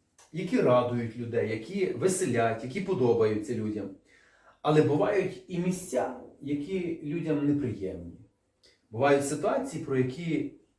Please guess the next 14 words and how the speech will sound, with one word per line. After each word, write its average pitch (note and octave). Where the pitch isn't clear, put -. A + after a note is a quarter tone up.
людям C#3
згадувати A#2
досить C#3+
і G2+
досить A#2
неприємно. A#2
Так E3
ось, -
серед -
всіх -
прекрасних C#3+
і F3
цікавих C#3
місць -